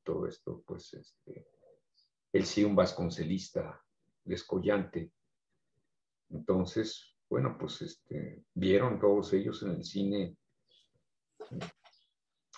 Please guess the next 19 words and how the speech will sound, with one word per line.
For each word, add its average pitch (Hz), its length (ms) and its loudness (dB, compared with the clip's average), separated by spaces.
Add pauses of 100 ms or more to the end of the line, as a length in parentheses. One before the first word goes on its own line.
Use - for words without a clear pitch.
(280)
el 170 140 -12
potencial 101 840 6
de 87 240 6
difundir 87 460 0
sus - 240 -12
ideas 90 380 2
políticas - 1000 -4 (1300)
también 123 380 4
a 90 100 0
través 82 380 -2
del 85 140 -4
medio. 85 440 -2 (1600)
Y 131 100 6
aquí 185 240 10
se 220 180 6
nota 170 400 10
también 117 380 6
un 123 200 0
cierto, - 540 4